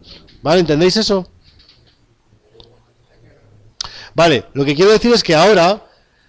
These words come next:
este género, si yo en vez de un input lo que uso es un desplegable,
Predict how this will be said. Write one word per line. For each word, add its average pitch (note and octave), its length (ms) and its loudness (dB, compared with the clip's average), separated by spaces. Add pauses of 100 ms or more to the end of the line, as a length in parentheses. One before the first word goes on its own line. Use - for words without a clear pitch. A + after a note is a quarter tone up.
(100)
este G3+ 320 -2
género, G#3 580 2
si D#3+ 220 -4
yo G3+ 180 4
en F#3 140 2
vez F#3+ 140 0
de F#3+ 120 4
un F#3+ 140 2
input D3+ 420 -4
lo C3+ 160 -6
que D3 100 -2
uso F#3 220 0
es D3+ 80 -6
un F#3 100 -2
desplegable, F3 720 0